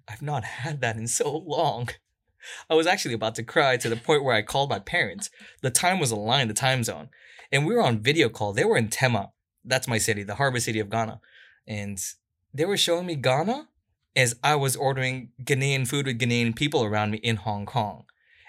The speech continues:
And that's what allowed everyone to be like, "Oh, oh, this Chinese fucker is from Ghana." <laughs>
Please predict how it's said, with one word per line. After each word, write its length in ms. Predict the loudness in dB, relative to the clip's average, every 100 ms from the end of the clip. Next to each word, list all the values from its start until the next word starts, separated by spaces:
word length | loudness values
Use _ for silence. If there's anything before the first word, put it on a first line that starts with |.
| 0
And 200 | 2 4
that's 360 | 4 4 2 2
what 160 | 4
allowed 380 | 4 4 4 4
everyone 260 | 2 2 0
to 80 |
be 80 | -2
like, 200 | -4 -6 _ -4 -2 0 0 2 2
"Oh, 920 | 0 0 0 0 -2 -2 -2 -4 -8 _ _ _ _ _ _ _
oh, 200 | -8 -6
this 220 | -4 -2 -2
Chinese 640 | -2 -4 -4 -2 -2 -2
fucker 380 | -2 -4 -2 -2
is 120 | -2
from 180 | -2 -4
Ghana." 840 | -4 -2 2 4 6 8 8 6 2
<laughs> 1120 | -2 -2 4 8 8 6 4 2 2 0